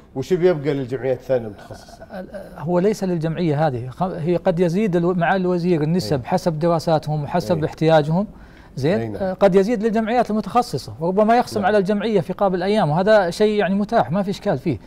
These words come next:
Speaker 2: لكن ال-، الفترة الفائتة، الخمس سنوات الماضية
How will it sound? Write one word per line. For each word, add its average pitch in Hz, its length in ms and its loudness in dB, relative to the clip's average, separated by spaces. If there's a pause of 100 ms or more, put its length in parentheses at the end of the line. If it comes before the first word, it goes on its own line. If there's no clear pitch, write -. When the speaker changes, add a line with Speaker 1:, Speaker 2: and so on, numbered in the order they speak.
(400)
Speaker 2:
لكن 185 280 2
ال-، 196 160 0
الفترة 220 420 0
الفائتة، 175 540 2 (440)
الخمس 202 260 -2
سنوات 226 420 4
الماضية 151 560 2